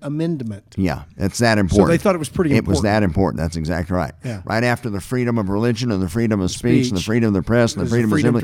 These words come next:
Speaker 1: to protect
Speaker 2: you had the
Speaker 1: yourself.
Speaker 2: freedom to make sure and secure those rights
Speaker 1: That's
Speaker 2: <laughs> and
Speaker 1: exactly
Speaker 2: protect
Speaker 1: right. And
Speaker 2: yourself.
Speaker 1: so, and, and I know this sounds crazy, but if people don't own a firearm, they need to go get one. It's
Speaker 2: Yeah.
Speaker 1: a little
Speaker 2: And
Speaker 1: harder
Speaker 2: learn,
Speaker 1: now.
Speaker 2: learn how to use it.
Speaker 1: That's exactly right. And you know, right now, Paul,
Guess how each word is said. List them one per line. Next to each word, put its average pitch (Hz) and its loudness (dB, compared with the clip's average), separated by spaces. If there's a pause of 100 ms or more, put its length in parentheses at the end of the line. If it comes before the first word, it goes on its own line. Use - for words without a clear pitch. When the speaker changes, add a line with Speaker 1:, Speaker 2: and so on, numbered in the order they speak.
Speaker 1:
to - -12
protect 160 -4
Speaker 2:
you 113 0
had 127 4
the 110 0
Speaker 1:
yourself. 104 -4
Speaker 2:
freedom 131 4
to 107 0
make 123 2
sure 135 0
and 113 2
secure 151 4
those 113 4
rights 107 0
Speaker 1:
That's 143 0
Speaker 2:
<laughs> - 6
and 135 2
Speaker 1:
exactly 151 2
Speaker 2:
protect 156 2
Speaker 1:
right. 220 -2
And 147 -2
Speaker 2:
yourself. 95 -2
Speaker 1:
so, 160 0 (300)
and, 190 -2
and 208 -2
I 214 2
know 214 0
this 247 -4
sounds 175 -4
crazy, 233 -2
but 147 -2
if 143 -6
people 160 -4
don't 156 -4
own 156 -2
a - -8
firearm, 151 -4
they 135 -4
need 135 -2
to 139 -8
go 139 -6
get 147 -8
one. 123 -6
It's 135 -6
Speaker 2:
Yeah. - -2
Speaker 1:
a - -4
little 139 -2
Speaker 2:
And 196 -4
Speaker 1:
harder 262 2
Speaker 2:
learn, 120 4
Speaker 1:
now. 175 -2
Speaker 2:
learn 107 0
how 104 0
to 107 -6
use 87 -2
it. - -8
Speaker 1:
That's 143 -6
exactly 156 -2
right. 143 -4
And 147 -4
you 151 0
know, 175 0
right 143 -2
now, 170 -8
Paul, 127 -10